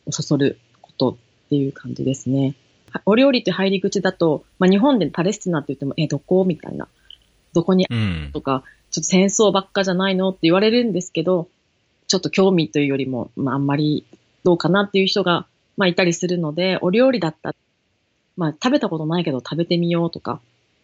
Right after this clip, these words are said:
Speaker 1: なんか面白い味とか美味しいってなると、そこから興味関心がこう増えてくるといいなというふうな思いもありますね。
Speaker 2: なるほどね。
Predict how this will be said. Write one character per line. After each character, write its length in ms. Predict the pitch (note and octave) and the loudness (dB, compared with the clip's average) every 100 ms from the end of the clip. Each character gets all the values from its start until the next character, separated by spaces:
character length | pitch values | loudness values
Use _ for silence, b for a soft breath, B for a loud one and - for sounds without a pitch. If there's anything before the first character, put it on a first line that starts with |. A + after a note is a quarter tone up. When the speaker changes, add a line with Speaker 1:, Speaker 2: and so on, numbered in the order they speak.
| - | -4
Speaker 1:
な 100 | G3+ | -2
ん 40 | F#3 | 0
か 100 | D3 | 2
面 120 | F3 | 4
白 280 | - F#3 F3+ | 4 2 0
い 40 | |
味 280 | D3 D3+ C#3 | 0 -4 -8
と 80 | - | -4
か 100 | D#3+ | -2
美 40 | |
味 100 | E3+ | 0
し 240 | - F#3 | -2 -4
い 20 | F3 | -4
っ 60 | |
て 80 | - | -2
な 100 | F#3+ | -2
る 80 | F3+ | -2
と、 80 | D#3+ | -6
そ 140 | - | -12
こ 120 | - | -8
か 120 | - | -2
ら 100 | G3+ | -2
興 220 | G3 G#3+ G3+ | -2 -4 -4
味 120 | D#3 | -4
関 220 | - C#3+ | -4 -4
心 220 | - D3 | -2 -4
が 180 | C3+ - _ _ _ _ - | -4 -6 _ _ _ _ -12
こ 80 | C#3 | -2
う 40 | |
増 80 | E3+ | 0
え 80 | D#3 | 0
て 80 | B2 | -2
く 100 | C3 | -6
る 80 | |
と 80 | - - | -6 -4
い 140 | E3+ | -2
い 40 | E3+ | -2
な 180 | F#3 | -2
と 120 | F#3+ G#3 | 0 0
い 80 | G#3 | 0
う 60 | |
ふ 140 | G3+ A#3 | 0 0
う 40 | |
な 160 | A3+ - | 0 0
思 260 | G3 G3 | 0 2
い 60 | G3 | 0
も 200 | F#3 D#3+ _ - | 0 -4 _ -6
あ 80 | C#3+ | -4
り 80 | |
ま 140 | C3+ C#3+ | -4 -4
す 120 | C#3+ | -4
ね。 200 | C#3 C#3+ _ _ _ _ _ _ _ - _ _ - | -4 -6 _ _ _ _ _ _ _ -20 _ _ -8
Speaker 2:
な 100 | G2 | -6
る 80 | F#2+ | -6
ほ 160 | F2+ F2 | -8 -10
ど 120 | F2 | -10
ね。 440 | F2+ A2 A#2+ G#2 | -8 -8 -8 -10